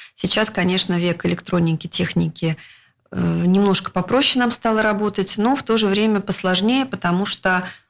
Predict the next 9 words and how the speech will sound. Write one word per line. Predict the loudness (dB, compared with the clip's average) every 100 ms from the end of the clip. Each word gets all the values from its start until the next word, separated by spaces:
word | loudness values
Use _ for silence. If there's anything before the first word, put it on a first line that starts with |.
| _ _ 0
очень | 2 4
много | 4 4 2 2 0 -2 -4
вокруг | -4 -2 -2 0
нас | 2 2 0 -6 _ _ _ _ _ _ _
электронной | 0 0 2 2 4 2 0 -4 _ _ _ _ _ _ _ _ _ _ _ _ _ _
среды, | -2 0 2 2 0 -2 _ _ _ _ _ -20 -8
в |
которой | -2 0 2 4
мы, | 4 4 2